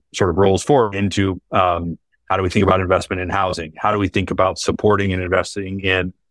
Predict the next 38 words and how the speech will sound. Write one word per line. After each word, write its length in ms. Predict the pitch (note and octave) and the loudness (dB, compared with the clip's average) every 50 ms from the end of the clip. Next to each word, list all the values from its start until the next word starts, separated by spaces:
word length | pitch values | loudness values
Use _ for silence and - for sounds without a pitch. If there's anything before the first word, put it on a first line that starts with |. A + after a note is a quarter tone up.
| _ _ _ | _ _ _
locally 360 | F#2 G2+ G#2 F#2+ - G#2 G2+ | 0 0 0 2 2 4 4
owned, 200 | G2 F#2+ F#2+ F#2+ | 4 4 2 2
minority 420 | F#2 F#2 F#2 F#2+ F#2 F#2 F2+ F2+ F2+ | 0 0 0 0 0 0 0 2 2
owned 220 | F2+ F2+ F2+ F2 | 2 2 2 2
businesses? 640 | F2 G#2 G2+ F2+ G2 F2+ D#2+ - E2+ E2 E2 D#2 - - _ _ _ _ - | 2 0 0 -2 -4 -8 -6 -4 -4 -4 -4 -6 -10 -14 _ _ _ _ -4
And 160 | G#2+ G2 F#2+ | -2 0 2
what 100 | G2 G#2+ | 2 2
does 140 | G#2 F#2 F2 | 0 2 2
that 240 | G2+ G2 G#2+ - | 2 0 0 -2
do 220 | F2+ G2+ G2+ G2+ F#2+ | 0 0 2 2 0
for 260 | - - F#2+ F2 E2 | 0 2 2 2 2
community 560 | - - G2 F#2 F#2+ G2 F#2+ F#2 F2+ F2+ E2+ | 0 0 0 2 2 2 2 2 0 -2 -4
connection 560 | - - - F2+ F2 F2 E2+ - - - - - _ _ _ _ _ _ _ | -4 -6 -6 -4 -2 -4 -4 -4 -8 -8 -10 -12 _ _ _ _ _ _ _
and 160 | A2 G2+ G2 | -2 -2 -2
improvement 480 | G2 F#2 F2+ - - F#2+ E2+ E2+ F2 D#2+ | -2 -4 -6 -2 0 0 0 2 0 -2
of 100 | D#2 - | -4 -2
place? 360 | - F#2 E2+ D#2 D2+ - - | -2 -2 -2 -2 -6 -8 -8
And 120 | F#2+ F2 | -8 -4
so 200 | - - G#2+ G2+ | 0 2 2 2
it, 100 | G2+ G#2 - | 2 0 0
it, 180 | - G#2+ G#2 - _ _ _ _ _ _ _ _ _ | 0 -2 -2 -2 _ _ _ _ _ _ _ _ _
for 120 | - A2+ | 0 0
me, 220 | A2+ C#3 E3 D#3+ | 2 2 2 0
it's 120 | C#3 G2+ - | 0 0 0
an 100 | A2+ G2+ | 0 0
issue 320 | G#2+ G#2 - - A2 G2+ | 0 0 2 2 4 4
of 200 | F#2+ F2 E2 - | 4 2 0 -4
kind 200 | - - G#2+ F#2+ | -4 -4 -4 -4
of 120 | F2+ D#2+ - | -4 -6 -4
changing 500 | - A#2+ A#2 B2+ C3+ B2+ A#2 B2+ A#2+ G#2+ | -2 0 2 2 2 2 2 0 2 2
the 100 | G2 F#2 | 0 0
lens 400 | F#2+ G2 G2 G2 G2+ G2+ F2+ F#2+ | 2 2 2 2 2 2 2 4
of 300 | F#2+ F2+ F2 E2+ - - - _ _ _ _ _ _ - | 2 2 2 0 -2 -4 -12 _ _ _ _ _ _ -6
a 60 | F#2 | -4
healthcare 420 | - - C3 C3+ B2 - - A#2+ | 0 2 2 2 2 0 2 2
organization 680 | A2 G#2+ G#2 G2 F#2+ F2+ F2 G2 F#2+ F2+ - G2 F#2 F2 F2 | 4 4 2 2 0 0 0 0 0 0 -2 -8 -10 -8 -8
that 160 | F2 E2 - | -8 -8 0
sees 220 | - G#2 G2 F2+ | 2 2 4 4